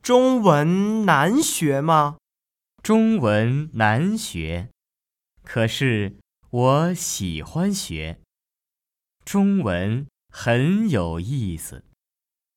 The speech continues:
Speaker 1: 你爸爸妈妈会不会说中文？
Speaker 2: 他们不会。
Speaker 1: 你有兄弟姐妹吗？
Speaker 2: 有，我有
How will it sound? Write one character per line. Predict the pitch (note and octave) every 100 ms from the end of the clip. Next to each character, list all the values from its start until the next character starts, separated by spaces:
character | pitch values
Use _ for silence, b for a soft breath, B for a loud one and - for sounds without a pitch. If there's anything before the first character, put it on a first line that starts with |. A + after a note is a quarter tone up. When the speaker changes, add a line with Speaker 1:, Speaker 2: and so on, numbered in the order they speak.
| _ _ _ _ -
Speaker 1:
你 | E3+ E3+ D#3 D3 D3+ - _
爸 | C#4+ C4+ G3+
爸 | F#3 D3+
妈 | E3 A3 B3+ C4
妈 | A3+ D#3 C3+ C3 _ _ _
会 | - - E4+ C4+
不 | D3 C#3+
会 | D#3+ D#3+ C#3
说 | - D#3+ D#3+
中 | D#3+ - C4 C4+
文？ | A3 A#2+ A2+ C3+ D#3+ _ _ _ _ -
Speaker 2:
他 | C3 B2
们 | A2+ F#2 D#2+ D2
不 | - F2 B2
会。 | D#3+ F#3+ G#2 - _ _ _ _ _ _ _ _ _
Speaker 1:
你 | F3+ G3 A3
有 | G#3 E3+ D#3
兄 | E3 - D4 C#4+ C#4+
弟 | B3 G#3 F#3
姐 | - F#3+ D#3
妹 | F3 C#4+ D#4+ G3
吗？ | D3+ C3 B2+ C#3 _ -
Speaker 2:
有， | G#2 F#2+ D#2 E2+ C#3+ - _ _ _ _ _ _ _ _
我 | B2+ D3 F#3+
有 | A#2+ F#2+ F2+ F#2+